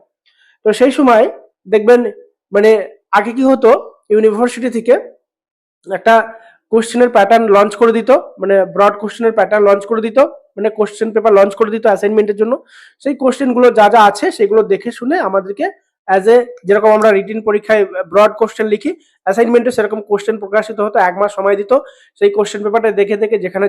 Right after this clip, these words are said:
যা কোশ্চেন এলো, সেই কোশ্চেনগুলো একটা কুড়ি থেকে ত্রিশ পাতার একটা, আহ, লিখে আমরা সেটাকে আমাদের স্টাডি সেন্টার জমা করতাম। মানে কোভিড এর আগের কথা বলছি। যখন থেকে কোভিড এলো, তখন অনলাইনে সিস্টেম করে দিল যে অনলাইনে এমসিকিউ মোডে অ্যাসাইনমেন্টের এক্সাম হচ্ছে।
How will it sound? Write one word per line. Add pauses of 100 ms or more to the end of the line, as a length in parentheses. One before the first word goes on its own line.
যা
কোশ্চেন
এলো, (380)
সেই
কোশ্চেনগুলো
একটা (100)
কুড়ি
থেকে
ত্রিশ
পাতার
একটা, (500)
আহ, (200)
লিখে (120)
আমরা
সেটাকে (320)
আমাদের
স্টাডি
সেন্টার
জমা
করতাম। (420)
মানে
কোভিড
এর (220)
আগের
কথা
বলছি। (720)
যখন
থেকে
কোভিড
এলো, (180)
তখন
অনলাইনে
সিস্টেম
করে
দিল (280)
যে (680)
অনলাইনে
এমসিকিউ
মোডে (160)
অ্যাসাইনমেন্টের
এক্সাম
হচ্ছে।